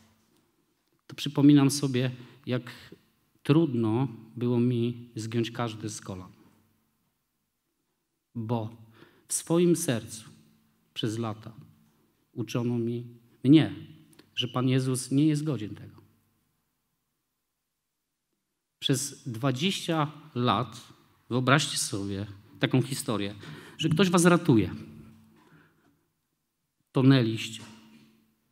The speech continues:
Praktycznie traciliście życie. I ktoś was wyciąga z tej wody, ratuje was. A wy przez dwadzieścia lat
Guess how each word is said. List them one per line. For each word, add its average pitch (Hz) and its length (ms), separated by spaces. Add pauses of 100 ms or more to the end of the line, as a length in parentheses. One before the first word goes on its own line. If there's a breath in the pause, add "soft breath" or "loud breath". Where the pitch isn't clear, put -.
Praktycznie 143 640 (160)
traciliście 131 520
życie. 101 320 (1200 soft breath)
I - 20
ktoś - 320
was 165 160
wyciąga 175 460
z - 80
tej 143 180
wody, 104 320
ratuje 120 440
was. - 320 (380 soft breath)
A 147 80
wy 151 120
przez 156 520
dwadzieścia 151 640
lat 123 400